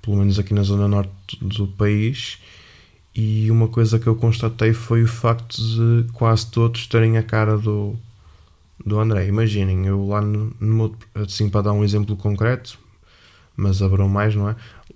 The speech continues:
Lá na freguesia onde está o meu local de trabalho tem, tem lá a praça e tem lá o, um cartaz do, para a junta de freguesia. E tem a cara do candidato, neste, que até acho que é uma candidata, agora já não me lembro, mas,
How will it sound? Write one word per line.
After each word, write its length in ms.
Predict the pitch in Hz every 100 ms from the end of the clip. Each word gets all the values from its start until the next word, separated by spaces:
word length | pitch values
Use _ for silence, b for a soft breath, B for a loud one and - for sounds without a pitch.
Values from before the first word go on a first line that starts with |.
| -
Lá 240 | 117 117
na 140 | 117
freguesia 640 | 117 117 117 113 110 113 113
onde 140 | 113
está 200 | - 113
o 40 |
meu 120 | 113 113
local 260 | 110 110
de 60 | 107
trabalho 340 | 113 110 113 110
tem, 400 | 113 113 104 - - _ _ - 92
tem 80 | 98
lá 240 | 101 101
a 40 | 98
praça 460 | 98 110 - - 190 - _ -
e 120 | 117
tem 180 | 117 117
lá 320 | 120 120 120
o, 340 | 120 117 117 120 123
um 100 | 120
cartaz 520 | 120 117 120 117 113
do, 280 | 113 107 - - _ _ -
para 100 | 110
a 40 |
junta 180 | 113 117
de 80 | 117
freguesia. 540 | 120 117 117 101 92 - B B B B B
E 100 | 170
tem 280 | 170 98 101
a 20 |
cara 340 | 98 113 101
do 140 | 101 101
candidato, 800 | 110 104 107 113 117 117 - - _ _ _ -
neste, 380 | 101 101 95 -
que 80 | -
até 160 | - 113
acho 100 | -
que 80 |
é 20 | 123
uma 100 | 117
candidata, 440 | 123 113 92 95
agora 140 | 101
já 100 | 107
não 80 | 117
me 140 | 117 98
lembro, 200 | 104 98
mas, 280 | 98 95